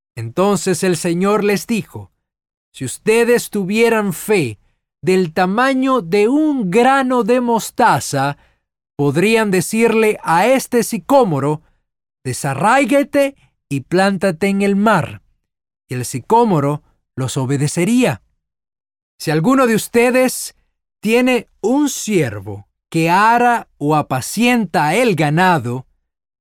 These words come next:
¿acaso cuando él vuelve del campo le dice,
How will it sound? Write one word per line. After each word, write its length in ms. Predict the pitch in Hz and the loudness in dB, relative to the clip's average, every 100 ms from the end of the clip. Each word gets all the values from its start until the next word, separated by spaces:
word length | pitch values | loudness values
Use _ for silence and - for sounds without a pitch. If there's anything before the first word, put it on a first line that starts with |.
| _ _ | _ _
¿acaso 600 | 123 - 190 226 269 262 | -8 -2 0 0 -2 0
cuando 400 | 220 208 180 185 | 0 2 2 2
él 140 | 233 | 2
vuelve 340 | 190 220 226 233 | 2 2 2 2
del 200 | 202 160 | 0 0
campo 380 | 208 226 202 214 | 0 0 2 0
le 160 | 190 | 2
dice, 480 | 180 214 - 233 220 | 0 -2 0 0 0